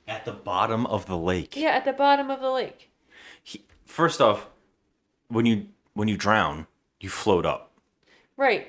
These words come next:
Speaker 1: I don't
Speaker 2: That,
Speaker 1: think
Speaker 2: that
Speaker 1: you sink to the bottom unless you have heavy weights on you or something.
Speaker 2: Yeah, that wasn't happening here.
Speaker 1: Not here. He just instantly sink, he goes in, finds him at the bottom of the lake, and brings him up. This is, like, a murky lake. You're not finding anybody in it.
Speaker 2: No.
Speaker 1: Um, so, yeah, he brings him up.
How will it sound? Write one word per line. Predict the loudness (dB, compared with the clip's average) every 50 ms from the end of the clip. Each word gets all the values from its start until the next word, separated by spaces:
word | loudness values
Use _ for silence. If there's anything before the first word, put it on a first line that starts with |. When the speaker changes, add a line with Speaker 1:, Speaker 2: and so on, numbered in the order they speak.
| -14 -6
Speaker 1:
I | -2 0
don't | 2 2 2 2
Speaker 2:
That, |
Speaker 1:
think | 2 0
Speaker 2:
that | 0 0
Speaker 1:
you | 0
sink | 2 2 2 0 0
to | -2 -6
the | -2
bottom | 2 4 4 4 4
unless | 2 0 0 0
you | -4 -6
have | -8 -8
heavy | -6 -2 -2 -2 -2 -4
weights | -6 -4 -4 -4 -4 -4 -4
on | -4 -4
you | -6 -8 -10
or | -10
something. | -10 -10 -12 -12 -12 -16 -12
Speaker 2:
Yeah, | -8 -6 -4
that | -2 -2 -2 0
wasn't | 0 0 0 -2 -8 -8
happening | -6 -6 -6 -6 -6 -8 -10 -10 -10
here. | -10 -10 -10 -10 -6
Speaker 1:
Not | -2 2 2 2 2 2
here. | 0 -2 -2 -4 -6 -12 -18 -20 -20 _ _ _ _
He | -12 -6 -6 -4 -2
just | -2 -4 -4 -6 -8
instantly | -6 -4 -4 -4 -4 -4 -6 -4 -4 -4 -4 -4 -4 -6
sink, | -6 -6 -6 -4 -4 -4 -4 -6
he | -8 -8 -6
goes | -2 2 2 2 2 2 0
in, | -2 -2 -2 -2 -4
finds | -2 2 4 4 4 4 0 0
him | 0 0
at | 0 0
the | 0
bottom | 0 2 4 4 4 4 2
of | 0
the | -2 -2 0
lake, | 0 -2 -2 -4 -6
and | -6 -6 -4
brings | -2 -2 -2 -2 -2 -2
him | -2 -2
up. | -4 -4 -6 _ _ _ _ _ _ _ _ 4
This | 4 4 4
is, | 4 2
like, | 0 2 2
a | 2
murky | 2 4 4 6 6 4 4 2 0
lake. | 2 4 4 4 2 2 4
You're | 4 6
not | 6 4 4 2
finding | 0 0 0 -2 -4
anybody | -4 -4 -4 -6 -6 -6 -6
in | -8 -8
it. | -10 -12 -12 -6
Speaker 2:
No. | -2 0 0 2 0 0 -2 -6 -8 -2
Speaker 1:
Um, | 2 4 4 4 4 2 -2 -8 -12 _ _ _ _ _ _ _ _ _ _ _ -6
so, | -2 2 2
yeah, | 2 2 2 0 0
he | -2 -2
brings | -2 -2 0 0 0 0 0
him | 0 0 2 4
up. | 4 4 4 2 0 -6 -18